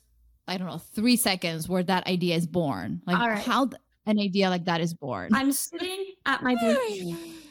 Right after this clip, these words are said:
Speaker 2: I was surrounded by my closest friends and my sister who came to dinner with me, to be fair, at an expensive-ish restaurant. It's at the T W A Hotel at J F K,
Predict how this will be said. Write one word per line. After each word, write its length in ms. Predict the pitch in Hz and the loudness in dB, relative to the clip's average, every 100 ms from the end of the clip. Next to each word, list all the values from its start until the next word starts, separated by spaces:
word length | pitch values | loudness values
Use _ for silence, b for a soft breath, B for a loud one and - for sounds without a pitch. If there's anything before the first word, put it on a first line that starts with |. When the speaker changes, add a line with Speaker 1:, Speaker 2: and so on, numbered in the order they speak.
| 277 B - | -20 B -4
Speaker 2:
I 60 | 226 | 0
was 140 | 226 | 2
surrounded 640 | 233 226 226 233 240 233 | 2 2 2 2 2 0
by 500 | 226 208 196 196 202 - | 0 0 0 0 -2 2
my 140 | 214 | 2
closest 440 | 196 - 214 214 - | 2 0 -2 -2 -2
friends 460 | 208 196 196 196 - | -2 0 -2 -2 2
and 100 | 196 | 4
my 120 | 196 | 4
sister 500 | - 190 - 185 185 | 2 0 2 2 2
who 140 | 180 | 0
came 240 | 185 190 196 | 2 4 4
to 80 | |
dinner 240 | 208 202 202 | 6 6 6
with 180 | 202 202 | 4 4
me, 340 | 196 196 - b b b _ _ - | 4 4 0 b b b _ _ -8
to 200 | - 381 | 2 4
be 140 | 392 | 4
fair, 560 | 381 359 339 277 311 - _ | 2 2 2 2 0 -4 _
at 200 | 262 254 | 2 2
an 140 | 277 277 | 2 0
expensive-ish 1000 | 254 - 247 247 247 233 - 226 - 247 | 0 -2 0 2 2 0 4 4 4 2
restaurant. 600 | 208 202 - 208 185 180 | 0 2 0 -2 -4 -6
It's 200 | 208 202 | -10 -6
at 220 | - 214 214 | -4 -4 -2
the 80 | |
T 260 | 220 - 269 | -4 -2 0
W 320 | 277 262 247 | 0 2 4
A 160 | 226 233 | 4 2
Hotel 600 | 247 240 - 202 196 220 190 | 2 -2 -2 -2 0 -2 -4
at 80 | |
J 160 | 180 202 | 0 2
F 140 | 208 - | 0 0
K, 460 | - 175 175 202 | 0 2 2 -2